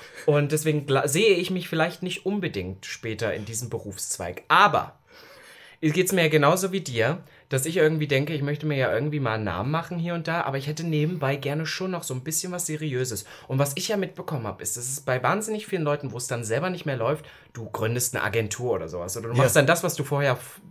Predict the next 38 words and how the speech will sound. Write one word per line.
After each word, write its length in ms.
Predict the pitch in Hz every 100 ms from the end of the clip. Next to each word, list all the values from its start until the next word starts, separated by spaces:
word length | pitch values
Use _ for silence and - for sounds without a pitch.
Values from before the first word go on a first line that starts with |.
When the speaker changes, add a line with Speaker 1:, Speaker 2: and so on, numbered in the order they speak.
| - -
Speaker 2:
Für 120 | -
Speaker 1:
vor-, 60 | 135
Speaker 2:
dich 120 | 240 127
Speaker 1:
für 40 |
dich 80 | -
Speaker 2:
erfolgreich 260 | 143 143
Speaker 1:
gemacht 160 | 143 190
Speaker 2:
gemacht 260 | 139 135 135
hast. 220 | 131 -
Speaker 1:
hinter 260 | 160 151 131
den 140 | 113
Speaker 2:
Probierst 280 | 110 120 -
Speaker 1:
und, 60 |
Speaker 2:
du, 20 | 117
Speaker 1:
und 40 |
Speaker 2:
ja. 80 | 117
Speaker 1:
du 60 | 143
hast 160 | 139
ja 60 | 165
deine 240 | 127 123
eigene 240 | 110 143 185
Karriere 280 | 165 160 156
dann 140 | 147
immer 200 | 123 156
so 140 | 147 139
wie 100 | 147
als 240 | 135 120
Vita. 400 | 143 147 104 92 -
Weißt 180 | 113
du, 40 | 104
Speaker 2:
Ja. 40 |
Speaker 1:
was 40 | 104
ich 60 |
meine? 220 | 170 180 123
Speaker 2:
Wie 100 | 127
Kate, 280 | 139 135 -
Kate 180 | - 131
Moss, 320 | 131 127 -